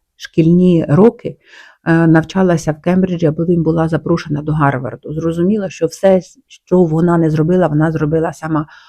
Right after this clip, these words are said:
Хоча, тим не менше, вона не приписує ці заслуги лише собі,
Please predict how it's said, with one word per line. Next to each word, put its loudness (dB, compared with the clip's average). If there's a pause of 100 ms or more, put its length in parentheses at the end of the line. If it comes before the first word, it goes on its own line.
(240)
Хоча, 2
тим 0
не 2
менше, -2
вона 0
не -2
приписує -2
ці -6
заслуги -2
лише 0
собі, -2